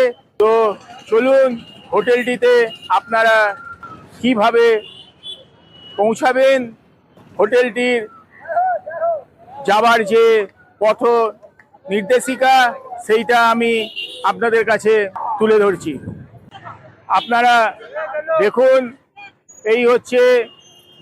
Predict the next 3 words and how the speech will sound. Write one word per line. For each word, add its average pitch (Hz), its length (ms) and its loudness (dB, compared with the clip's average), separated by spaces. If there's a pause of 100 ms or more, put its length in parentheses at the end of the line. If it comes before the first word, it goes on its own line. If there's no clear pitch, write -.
(140)
পুরীর 254 460 0 (1500)
দিগন্ত 247 460 -2 (1040)
বিস্তৃত 220 520 -6